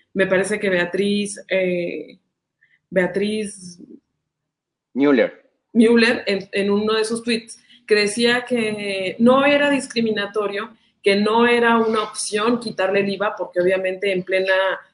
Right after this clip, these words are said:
Speaker 1: pandemia y donde se requiere una, eh, pues, tener dinero, ¿no? Para contribuir al
Speaker 2: Sí.
Speaker 1: gasto público, eh, las toallas sanitarias,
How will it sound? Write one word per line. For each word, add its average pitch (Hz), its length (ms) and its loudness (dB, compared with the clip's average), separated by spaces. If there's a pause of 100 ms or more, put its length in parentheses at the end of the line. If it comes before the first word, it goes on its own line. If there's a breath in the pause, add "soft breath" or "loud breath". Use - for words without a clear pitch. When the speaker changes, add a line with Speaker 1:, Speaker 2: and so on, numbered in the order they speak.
(140)
Speaker 1:
pandemia 196 760 2
y 170 340 -6 (180)
donde 180 320 2
se 175 160 0
requiere 190 680 0 (160)
una, 185 920 0
eh, - 300 -8 (180)
pues, 185 320 -2 (420)
tener 208 320 2
dinero, 233 420 2
¿no? 240 200 0
Para 208 220 -2
contribuir 185 420 -2
al 214 60 -2
Speaker 2:
Sí. 254 100 -2
Speaker 1:
gasto 254 180 -4 (140)
público, 233 580 -4 (340 loud breath)
eh, 196 420 4
las 202 220 0
toallas 247 300 2
sanitarias, 233 680 0